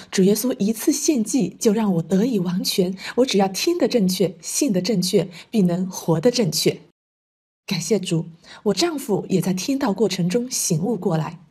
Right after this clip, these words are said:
知道天父的心意是要赐我们孩子的。渐渐的，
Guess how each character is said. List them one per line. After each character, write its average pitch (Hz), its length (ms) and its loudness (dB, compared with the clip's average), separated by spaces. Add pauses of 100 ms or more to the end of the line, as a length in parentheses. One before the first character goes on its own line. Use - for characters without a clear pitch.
(360)
知 214 180 0
道 202 160 2
天 262 320 -2
父 269 120 -2
的 196 100 4
心 269 320 -4
意 202 260 -2
是 - 200 -2
要 226 100 0
赐 269 320 0
我 190 100 2
们 160 120 0
孩 156 260 -6
子 180 100 -8
的。 165 200 -6 (320)
渐 220 200 0
渐 185 240 0
的， 160 160 -4